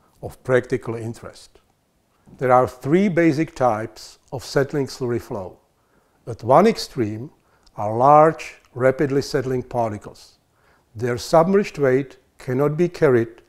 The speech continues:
by fluid support mechanisms and must be transferred to the pipe wall by intergranular contacts. When all particles behave in this way,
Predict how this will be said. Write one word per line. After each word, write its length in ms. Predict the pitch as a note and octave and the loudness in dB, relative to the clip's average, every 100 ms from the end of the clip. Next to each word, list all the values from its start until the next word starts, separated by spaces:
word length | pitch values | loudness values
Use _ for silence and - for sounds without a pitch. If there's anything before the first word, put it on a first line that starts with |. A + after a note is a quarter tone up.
| _ _ _ - | _ _ _ -8
by 180 | A#2+ A#2+ | -6 -6
fluid 380 | - D3 E3+ | -4 -2 -2
support 500 | - F3+ - C#3 C#3 | -2 -6 0 0 0
mechanisms 800 | C3+ - C3+ A#2 F#2+ G2+ G2+ - _ _ _ _ _ - | -4 -6 -6 -6 -10 -16 -20 -20 _ _ _ _ _ -14
and 160 | A2 | -6
must 340 | A2+ C#3+ E3 D#3+ | 4 6 6 2
be 120 | E3+ | -2
transferred 800 | - C#3+ C#3 - - B2 A#2+ - _ _ _ | 2 2 2 -2 -4 -2 -4 -10 _ _ _
to 60 | - | -10
the 120 | A2+ | -10
pipe 460 | - C3 D#3 F#3 B2+ | -4 4 4 4 0
wall 420 | A2 G#2 A#2 _ _ _ _ - | -2 -2 -6 _ _ _ _ -6
by 200 | A#2+ A#2+ | -2 -2
intergranular 800 | E3+ D3 B2+ A#2+ A#2+ C3 C3+ B2+ | -2 -6 -4 -2 2 2 2 -2
contacts. 680 | - A#2 A2+ A2+ - _ - _ _ _ _ _ _ _ _ - | -4 -10 -10 -14 -16 _ -20 _ _ _ _ _ _ _ _ -6
When 200 | C3 C3+ | -2 0
all 260 | E3 D#3 G#3 | 4 4 6
particles 760 | G#3 F#3 D#3+ D3+ C3+ C#3 - | 8 8 6 2 0 -2 -4
behave 480 | G#2+ A#2 B2 C3 - | -4 0 4 2 0
in 200 | A2 G#2 | -8 -2
this 260 | C3 G3 | 0 0
way, 300 | C#3+ C3 C#3 | -2 -4 -4